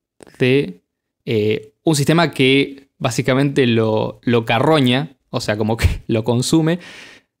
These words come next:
protegiéndolo, básicamente, bueno, puede aceptar pagos, no requiere, eh, hacer un pago, es decir, que aceptar Bitcoin Cash es gratis, no tiene costo, eh, puede recibir pagos, puede recibir el, el dinero de forma instantánea y, eh,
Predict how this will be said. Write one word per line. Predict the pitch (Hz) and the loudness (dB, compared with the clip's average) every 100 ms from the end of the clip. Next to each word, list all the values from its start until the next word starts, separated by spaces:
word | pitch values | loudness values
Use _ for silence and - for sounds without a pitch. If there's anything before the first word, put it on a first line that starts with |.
| _ _ | _ _
protegiéndolo, | - 127 135 185 170 101 | -2 0 0 2 2 2
básicamente, | 92 - 147 185 175 | 2 0 0 2 2
bueno, | 160 123 | 2 2
puede | 101 | 0
aceptar | 151 120 143 135 | -2 0 0 2
pagos, | 160 170 - - | 2 2 -2 -6
no | 135 139 | 0 2
requiere, | 143 117 135 135 131 120 120 - | 2 2 2 4 4 2 -4 -6
eh, | 117 107 107 117 | -2 -2 -2 -6
hacer | - - 131 | -8 -4 -2
un | 123 | 0
pago, | 139 147 165 | 2 2 0
es | 147 | -2
decir, | 117 110 113 | -2 0 -2
que | 113 - | -2 -4
aceptar | - 110 123 | -4 0 2
Bitcoin | 120 113 | 2 0
Cash | - 113 | -2 -2
es | |
gratis, | 110 131 160 175 - - | -2 -2 -2 -8 -10 -6
no | 107 | -4
tiene | 113 107 | -2 -2
costo, | 117 123 - - _ _ _ _ _ - | -2 -2 -4 -8 _ _ _ _ _ -4
eh, | 110 104 - - | -2 -2 -6 -2
puede | 139 | 0
recibir | 127 127 | 2 0
pagos, | 123 143 160 | 2 0 0
puede | - 123 | -2 -2
recibir | 113 120 | 0 0
el, | 120 120 117 | 0 -2 -4
el | 120 | -2
dinero | 117 123 120 | 0 2 0
de | |
forma | 110 143 135 127 | 0 0 2 0
instantánea | 120 123 127 147 165 180 - _ _ _ _ _ - | 0 0 0 0 0 -2 -6 _ _ _ _ _ -4
y, | 135 156 - _ _ - | -2 -2 -6 _ _ -8
eh, | 117 107 104 110 | -4 -2 -4 -8